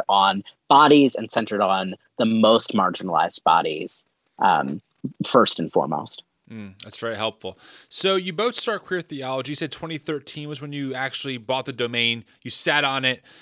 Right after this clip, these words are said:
Speaker 2: Eventually you launched it. What was the initial response that you got once it was public?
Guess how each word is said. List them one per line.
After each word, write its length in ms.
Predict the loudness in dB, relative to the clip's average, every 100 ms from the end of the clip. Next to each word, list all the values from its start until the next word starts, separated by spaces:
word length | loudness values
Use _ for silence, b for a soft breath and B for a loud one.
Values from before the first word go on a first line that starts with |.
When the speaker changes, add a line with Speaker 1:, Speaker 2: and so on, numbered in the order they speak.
| b -2
Speaker 2:
Eventually 400 | -2 0 -4 -4
you 160 | -4
launched 400 | -2 -4 -4 -4
it. 100 | -4
What 160 | -4 -4
was 200 | -4 -6
the 120 | -6
initial 420 | -6 -4 -4 -4 -4
response 560 | -4 -6 -6 -6 -4
that 160 | -6 -8
you 120 | -8
got 300 | -2 -2 -2
once 320 | -6 -6 -4
it 120 | -6
was 160 | -6 -8
public? 500 | -4 -6 -6 -20